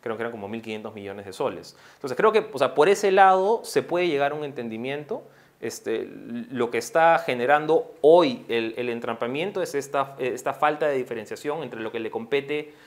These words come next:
eh, al Ejecutivo o al sector privado y lo que le compete al sector de justicia.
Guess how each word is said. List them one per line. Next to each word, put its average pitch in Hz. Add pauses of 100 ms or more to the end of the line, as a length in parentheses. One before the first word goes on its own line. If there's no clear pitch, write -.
(160)
eh, 120
al 117
Ejecutivo 147
o 117
al 110
sector 123
privado 147
y 123
lo 117
que 117
le 107
compete 123
al 147
sector 113
de 110
justicia. -